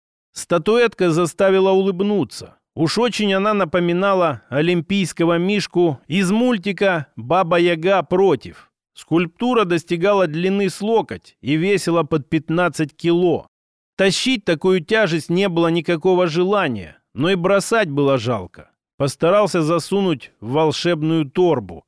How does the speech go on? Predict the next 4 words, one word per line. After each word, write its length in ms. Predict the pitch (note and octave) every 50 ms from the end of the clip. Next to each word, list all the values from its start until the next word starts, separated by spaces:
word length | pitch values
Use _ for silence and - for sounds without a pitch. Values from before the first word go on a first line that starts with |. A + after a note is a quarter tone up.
| _ _ _ _ _ _ _ _ _ _
"Получилось", 840 | - E3 G3 A#3 B3+ G#3 - - F#3+ F#3 E3 D#3+ D3 - - - _ _
мысленно 580 | - A2 C3+ E3 E3+ D3+ - D#3 D#3 D#3 D#3 D#3+
обрадовался 640 | D#3 D3 D3 D#3 D#3 D3 D3+ D3+ D3 D3 - - D#3
я, 320 | D3 D3+ F#3 G3 G3 F3+